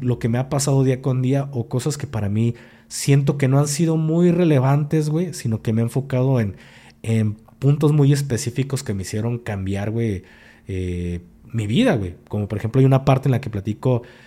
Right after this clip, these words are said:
que, que algo que me hizo cambiar completamente fue haber visto la película de Sangre por Sangre, güey.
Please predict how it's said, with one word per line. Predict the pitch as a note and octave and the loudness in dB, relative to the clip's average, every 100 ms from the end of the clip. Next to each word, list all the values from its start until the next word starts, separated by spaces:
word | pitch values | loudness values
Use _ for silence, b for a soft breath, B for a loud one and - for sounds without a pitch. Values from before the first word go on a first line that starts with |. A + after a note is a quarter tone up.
| B - | B -6
que, | G#2 G2 F#2+ F#2+ F#2+ F#2+ F#2 F#2 - _ _ _ _ | -2 0 -2 -2 -4 -6 -8 -10 -14 _ _ _ _
que | B2 A#2 | -4 0
algo | C3+ C#3 | 2 2
que | B2+ | 0
me | A#2+ | 0
hizo | - C#3 | -2 -4
cambiar | A#2+ A2+ A2 A#2 B2+ | -2 -2 0 0 0
completamente | C3+ C3 B2+ B2+ B2 B2 C3+ | -2 -2 -2 -2 -4 -2 -4
fue | - - A2 A2 | -6 -6 -2 0
haber | A#2 A#2 A#2+ | 0 -2 -2
visto | A2+ G#2+ - B2 A#2 G2 B B B B B | -2 -4 -4 -2 -2 -4 B B B B B
la | G2 | -8
película | - G2+ - A2+ | -4 -4 0 0
de | G2 | 0
Sangre | - G#2 G#2+ | -2 -4 -4
por | F#2+ | -6
Sangre, | - A#2 D3+ F#2 | -8 -6 -4 -4
güey. | F2 | -8